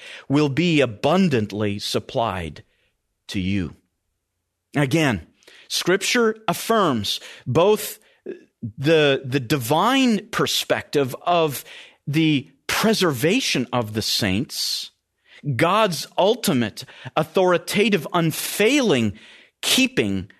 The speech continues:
of the believer, and Scripture also emphasizes the responsibility of the believer to persevere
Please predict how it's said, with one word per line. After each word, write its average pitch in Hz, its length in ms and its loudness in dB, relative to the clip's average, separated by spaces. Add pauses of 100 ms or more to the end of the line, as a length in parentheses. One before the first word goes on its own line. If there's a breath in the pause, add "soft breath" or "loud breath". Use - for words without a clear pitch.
(160 soft breath)
of 165 320 0
the 151 80 0
believer, 127 640 0 (560 soft breath)
and 143 380 0
Scripture 170 480 -2
also 180 600 0
emphasizes 135 800 -2
the 147 120 0
responsibility 151 1300 -2 (260 loud breath)
of 165 180 0
the 156 100 2
believer 147 560 0
to 127 200 -6
persevere 143 880 0